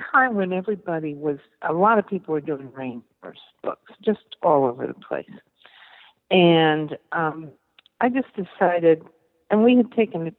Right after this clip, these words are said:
trip with, um, by this time the kids were much older,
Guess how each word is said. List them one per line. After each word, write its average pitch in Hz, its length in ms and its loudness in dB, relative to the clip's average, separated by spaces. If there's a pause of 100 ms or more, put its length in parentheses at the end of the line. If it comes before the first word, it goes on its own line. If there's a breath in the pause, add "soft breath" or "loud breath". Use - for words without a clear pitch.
(160)
trip 240 400 0 (200)
with, 160 100 -8 (240)
um, 147 300 -2 (100)
by 143 120 2
this 175 160 -4 (100)
time 135 140 -4
the 135 60 -10
kids - 340 -12
were - 80 -10
much 139 300 -6
older, 147 300 0